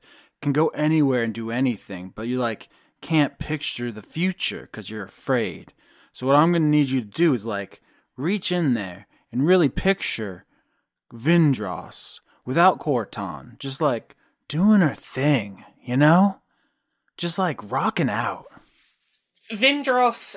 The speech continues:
Speaker 2: ends up picturing a, a much more, like, confident warrior version of herself, someone who's much more, like,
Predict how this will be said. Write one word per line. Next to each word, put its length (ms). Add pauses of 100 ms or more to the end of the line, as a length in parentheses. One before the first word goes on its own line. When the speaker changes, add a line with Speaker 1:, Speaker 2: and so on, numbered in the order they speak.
Speaker 2:
ends 300
up 240
picturing 960 (1200)
a, 280
a 80
much 440
more, 540 (140)
like, 300
confident 760 (640)
warrior 560
version 400
of 60
herself, 580
someone 400
who's 320
much 480
more, 320
like, 340